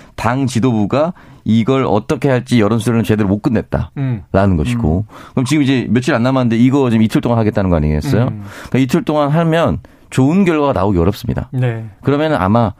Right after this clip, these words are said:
Speaker 1: 제가 생각했을 때
Speaker 2: 어.
Speaker 1: 뭐 문희상 전 국회의장도 다른 인터뷰에서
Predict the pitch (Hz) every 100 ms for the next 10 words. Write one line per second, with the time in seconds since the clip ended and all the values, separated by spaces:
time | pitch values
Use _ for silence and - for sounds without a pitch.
0 | - - - 101 113 127 117 90 - -
1 | 95 95 90 82 101 98 110 135 135 120
2 | 104 95 - - 98 87 87 123 165 -
3 | - - 104 120 95 98 90 80 73 98